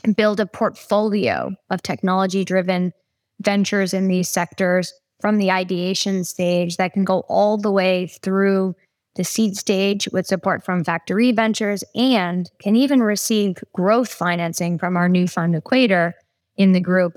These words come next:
all the way through the Series B. And we feel that if we can get climate ideas from idea to the Series B within Africa, there's going to be a lot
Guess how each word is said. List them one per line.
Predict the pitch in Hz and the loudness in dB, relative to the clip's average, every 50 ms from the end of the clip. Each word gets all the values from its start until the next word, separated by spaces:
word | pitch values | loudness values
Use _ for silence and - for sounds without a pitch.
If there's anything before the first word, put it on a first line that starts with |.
| - - | -6 0
all | - 208 214 | 0 2 2
the | 202 208 | 2 2
way | 202 190 | 0 0
through | - - 196 | -2 -2 -2
the | 175 185 | -2 -2
Series | - - 185 180 180 175 170 - | -2 -2 -2 0 0 -2 -4 -4
B. | - - 160 156 147 - - - | -6 -6 -4 -4 -4 -6 -6 -4
And | 180 190 | -2 0
we | 202 226 240 | 2 2 0
feel | 220 - - 247 226 220 | 0 0 0 0 2 2
that | 196 202 | 2 0
if | 196 190 - | -2 -2 -2
we | 202 196 | -4 -2
can | - - 180 185 185 175 | -2 0 0 0 0 2
get | - 208 208 214 208 - _ _ _ _ _ - | 2 2 2 2 0 -4 _ _ _ _ _ -12
climate | - - 202 196 196 196 190 | -4 -2 -2 0 0 0 0
ideas | 185 180 175 175 185 180 170 170 151 175 - | 0 -2 -2 -2 -2 -2 0 0 -2 -4 -4
from | - - 185 | -4 -4 -2
idea | 180 175 180 175 185 190 190 190 | -2 -2 -2 -2 0 0 0 0
to | 190 | 0
the | 180 180 | -2 -4
Series | 175 - 185 190 180 175 175 165 | -6 -4 -2 -2 -2 -2 -4 -4
B | - - 180 180 196 226 240 - _ _ _ _ _ _ _ _ _ | -4 -2 0 2 2 0 0 -2 _ _ _ _ _ _ _ _ _
within | - 196 190 - 196 196 | -4 -2 0 2 2 2
Africa, | 185 185 185 - 208 202 - 226 226 233 226 - _ _ _ _ _ _ | 2 0 -2 -2 -4 0 2 2 2 2 0 -4 _ _ _ _ _ _
there's | - 214 202 202 - | -2 -2 -2 -2 0
going | - 233 233 | 0 2 2
to | 226 | 2
be | 196 202 | 2 2
a | 196 190 | 2 2
lot | 185 196 202 208 208 - | 2 2 2 2 0 -2